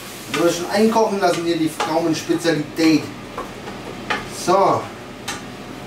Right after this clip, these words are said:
Da muss man einschmoren. Dann kommt Tomatenmark darüber. So, das Nudelwasser da hinten im Aufköchen.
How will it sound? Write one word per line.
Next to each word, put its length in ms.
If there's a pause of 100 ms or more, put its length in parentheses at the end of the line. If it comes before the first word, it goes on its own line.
(320)
Da 80
muss 160
man 140
einschmoren. 640 (800)
Dann 100
kommt 160
Tomatenmark 640
darüber. 460 (880)
So, 180
das 160
Nudelwasser 480
da 60
hinten 240
im 80
Aufköchen. 640